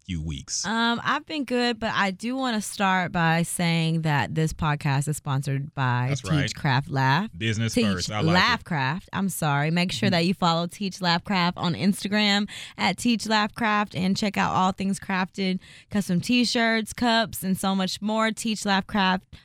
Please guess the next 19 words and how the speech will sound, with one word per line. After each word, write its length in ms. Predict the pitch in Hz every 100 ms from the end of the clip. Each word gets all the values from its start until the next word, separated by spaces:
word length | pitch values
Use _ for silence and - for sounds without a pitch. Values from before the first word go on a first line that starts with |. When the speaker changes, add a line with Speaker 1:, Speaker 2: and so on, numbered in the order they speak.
| _ _
Speaker 2:
on 240 | 220 254 262
Instagram. 640 | 196 226 - 208 208 202
Christina 400 | 208 196 208 202
will 100 | 190
take 300 | - 190 170
care 260 | - 180 175
of 80 |
you 220 | 175 170 165
and 160 | 175
tell 160 | - 175
her 60 | 175
that 200 | 165 147
the 80 | 170
Gems 300 | 165 170 165
and 100 | 165
Juice 220 | 165 165
podcast 580 | - 165 160 156 151 -
sent 300 | 139 139 -
you. 160 | -